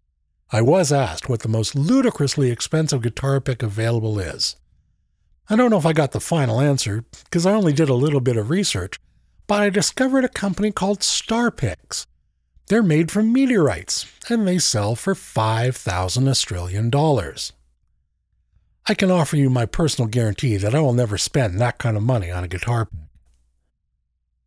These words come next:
Regardless of the material used, the construction of guitar picks involves cutting and shaping the material into the desired shape and thickness. The material will determine what kind of tools are used.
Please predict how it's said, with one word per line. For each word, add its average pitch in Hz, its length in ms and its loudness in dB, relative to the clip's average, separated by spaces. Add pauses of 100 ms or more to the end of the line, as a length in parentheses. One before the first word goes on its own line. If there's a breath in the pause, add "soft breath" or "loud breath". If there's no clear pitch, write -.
(280)
Regardless 160 680 2
of 165 120 0
the 175 60 0
material 175 480 2
used, 165 420 2
the 160 80 -2
construction 196 580 -2
of 165 100 -2
guitar 202 340 0
picks 143 320 -2
involves 151 360 0
cutting 156 400 -2
and 165 120 0
shaping 180 460 -2
the 120 60 0
material 110 580 -2 (460)
into 220 380 2
the 208 80 0
desired 131 540 0
shape 107 280 -2 (120)
and 160 180 0
thickness. - 580 -4 (720)
The 98 100 -4
material 170 540 2
will 143 160 2
determine 131 440 0
what 143 100 -2
kind 165 200 0
of 175 80 -8
tools 185 380 2
are 87 80 -4
used. 73 340 -12